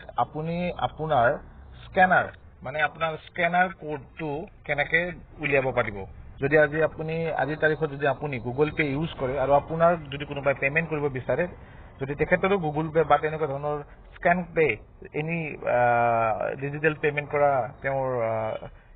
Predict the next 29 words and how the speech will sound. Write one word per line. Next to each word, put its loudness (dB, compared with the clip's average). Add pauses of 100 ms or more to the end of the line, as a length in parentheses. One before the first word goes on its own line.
application -2
আছে, -4 (520)
এপছ 4
আছে, -6
তো -6
তেখেতসকলে -2
তে-, -6
কি -12
কৰিব -6
পাৰিব, 0
আপোনাৰ 2
Google -8
Pay 0
একাউণ্টৰ -4
যিটো -2
scan -6
code -14
আছে, -10 (380)
সেই -8
scan -4
কোডটো -8
scan -4
কৰি -10
তেখেতসকলে -4 (140)
payment 0
কৰিব -2
পাৰে। -2 (340)
ইয়াৰ 8
ফলত 0